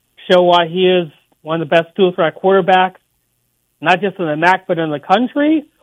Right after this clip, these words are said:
Or is it gonna be a team that comes out and relies so much on Finn that we only, you know, our leading rusher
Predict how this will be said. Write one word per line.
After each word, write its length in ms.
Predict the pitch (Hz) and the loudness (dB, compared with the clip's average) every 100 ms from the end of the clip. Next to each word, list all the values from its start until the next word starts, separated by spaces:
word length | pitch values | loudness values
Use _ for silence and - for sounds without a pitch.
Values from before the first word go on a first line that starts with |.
| - | 0
Or 140 | 208 | 2
is 60 | 208 | 2
it 80 | 220 | 2
gonna 160 | 220 185 | 0 2
be 140 | 196 | 0
a 60 | 185 | 0
team 360 | - 220 208 | 0 -2 0
that 160 | 175 160 | 0 0
comes 320 | - 190 175 | 0 -2 0
out 360 | 175 165 156 156 _ _ _ _ _ _ _ _ _ _ _ _ _ _ - | 0 0 -2 -8 _ _ _ _ _ _ _ _ _ _ _ _ _ _ 0
and 200 | 190 185 | 2 2
relies 480 | 175 170 220 226 190 - | 2 4 4 2 -4 -8
so 160 | 214 | -8
much 300 | 208 226 - | -4 -4 -2
on 220 | 214 170 - | -6 -8 -8
Finn 440 | 180 165 160 160 147 _ _ _ _ _ _ _ _ _ | -4 -4 -4 -10 -16 _ _ _ _ _ _ _ _ _
that 540 | 147 175 175 170 165 _ _ _ _ _ _ _ _ _ _ _ _ _ - _ | 0 2 4 0 -4 _ _ _ _ _ _ _ _ _ _ _ _ _ -20 _
we 180 | 185 202 | 0 2
only, 500 | 202 190 185 180 160 _ _ _ _ - | 2 2 2 0 -4 _ _ _ _ -20
you 100 | 127 | -20
know, 160 | 120 _ _ _ _ _ _ _ _ _ _ | -20 _ _ _ _ _ _ _ _ _ _
our 220 | 180 180 170 | -2 0 0
leading 400 | 170 220 202 180 | 0 0 0 0
rusher 640 | 202 190 - 175 160 | 0 0 -2 -2 -2